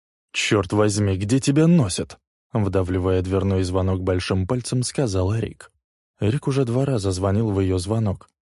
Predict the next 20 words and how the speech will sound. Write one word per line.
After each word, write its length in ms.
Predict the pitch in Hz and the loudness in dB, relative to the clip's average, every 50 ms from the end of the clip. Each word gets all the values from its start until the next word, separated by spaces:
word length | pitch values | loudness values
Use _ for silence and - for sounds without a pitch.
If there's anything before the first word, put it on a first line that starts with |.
| _ _ | _ _
расположенный 760 | 113 104 101 101 - - - 95 92 95 92 92 95 95 95 95 | 0 2 2 2 0 0 0 0 2 2 0 0 0 0 0 0
на 100 | 95 92 | 0 0
входной 440 | - - 98 92 90 98 92 95 | 0 -2 -2 -2 0 -2 -2 -2
двери 280 | 87 90 92 120 113 101 | -2 -2 -2 -2 -2 -2
со 160 | 98 - 104 | -2 -2 -4
стороны 440 | - - - 101 101 104 113 123 127 | -4 -2 -2 0 0 0 0 0 0
улицы, 500 | 127 107 92 90 87 - - - - - _ _ _ _ _ _ _ | 0 0 -2 -2 -4 -6 -6 -8 -8 -10 _ _ _ _ _ _ _
но 200 | 107 104 101 98 | 0 0 2 2
ответа 360 | 95 - 101 98 95 92 101 | 0 0 0 -2 0 0 0
не 120 | 98 101 95 | 0 0 0
последовало. 760 | 107 104 107 - - 131 123 98 87 92 87 92 82 85 - - _ _ _ _ _ _ _ _ - | -2 -2 -4 -4 -4 -2 -2 -2 -4 -4 -4 -4 -4 -6 -8 -14 _ _ _ _ _ _ _ _ 0
Рик 300 | 113 110 147 151 - 131 | 0 0 0 0 -2 -2
начал 280 | 135 131 - 135 131 | -2 0 0 -2 -2
терять 360 | 110 - 120 104 98 92 - | -2 -2 0 0 0 -2 -2
терпение. 640 | - - 104 113 - - 98 92 90 - - - - _ _ _ _ _ _ - | -2 -4 -4 -2 -2 -2 -2 -2 -2 -4 -6 -10 -14 _ _ _ _ _ _ 0
Если 300 | 101 98 95 - 104 98 | 0 0 2 0 -2 -2
что-то 320 | - - 104 95 98 92 | 0 -2 -2 0 0 -2
с 100 | - - | -2 0
ней 140 | 98 85 90 | 0 -2 0
случилось, 640 | - - 98 90 - - 131 110 - - - - | 0 -2 -2 -2 -2 -2 -4 -4 -4 -6 -10 -14